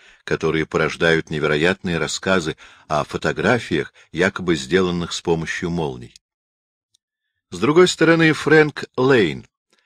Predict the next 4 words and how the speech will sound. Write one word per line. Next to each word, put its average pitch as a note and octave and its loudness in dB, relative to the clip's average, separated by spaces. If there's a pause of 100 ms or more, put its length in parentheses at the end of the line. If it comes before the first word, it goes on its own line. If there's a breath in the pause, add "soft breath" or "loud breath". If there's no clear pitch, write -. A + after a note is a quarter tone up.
(180)
в - -12
своей G#2+ 6
«Восставшей F#2+ 0
стихии» D#3+ 0